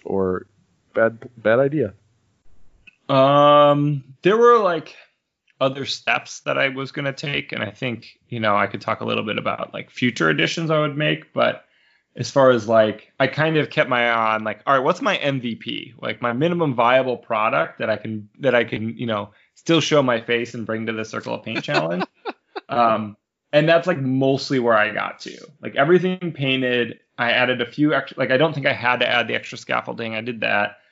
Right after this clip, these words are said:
Speaker 2: Um, but it's like, uh, it, it is functional and cool, and I got there. Um, I don't think it's, you know, there are,
Speaker 3: Awesome.
Speaker 2: there are certainly, uh, ways to extend it, but that's, that's as,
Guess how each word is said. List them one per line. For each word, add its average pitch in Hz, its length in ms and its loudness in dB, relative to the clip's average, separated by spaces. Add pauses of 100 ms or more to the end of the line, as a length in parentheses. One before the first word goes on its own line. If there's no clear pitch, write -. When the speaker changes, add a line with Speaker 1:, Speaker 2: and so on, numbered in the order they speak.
(280)
Speaker 2:
Um, - 420 -6 (600)
but 127 100 2
it's 117 120 0
like, 113 320 2
uh, 123 240 4 (120)
it, - 140 -14 (140)
it 151 100 2
is 151 180 2 (160)
functional 196 540 0
and 143 300 0
cool, 123 600 -6 (120)
and 120 100 -4
I 110 80 -2
got 113 300 2
there. 50 340 -14 (220)
Um, 107 400 -12 (180)
I 131 60 0
don't 135 180 -2
think 120 160 -6
it's, - 300 -10
you 135 100 -6
know, 104 200 -2 (800)
there 139 160 6
are, 131 40 6
Speaker 3:
Awesome. 127 140 -2
Speaker 2:
there 143 100 2
are 135 40 -2
certainly, 202 460 2
uh, 147 220 -2 (120)
ways 160 360 2
to 147 100 -2
extend 117 460 -4
it, - 100 -20 (160)
but 123 80 -12
that's, 131 260 2 (160)
that's 139 240 -4
as, 120 240 -8